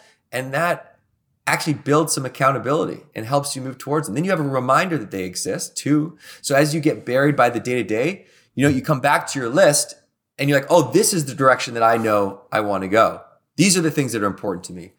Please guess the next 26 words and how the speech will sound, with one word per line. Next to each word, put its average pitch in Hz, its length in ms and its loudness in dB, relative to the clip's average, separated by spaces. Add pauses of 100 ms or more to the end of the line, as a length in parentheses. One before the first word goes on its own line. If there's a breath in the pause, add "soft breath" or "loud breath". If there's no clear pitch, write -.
These 165 180 4
are 170 40 0
the 160 100 0
things 131 200 -4
I 117 60 0
won't 110 260 -2
regret 98 600 -2 (220)
on 101 120 -2
my 95 140 -4
deathbed." 90 500 -6 (420 soft breath)
And, 139 280 0 (260)
you 139 100 0
know, 123 240 4
I 127 80 2
talk 175 280 2
about 139 260 0
big 127 460 -4 (920)
list 131 460 -2
items 107 260 -2
and 98 160 -8
goals, 117 460 2 (280 soft breath)
but 120 160 -2
no 160 540 0
big 147 480 0
goal 160 240 2
is 117 180 -2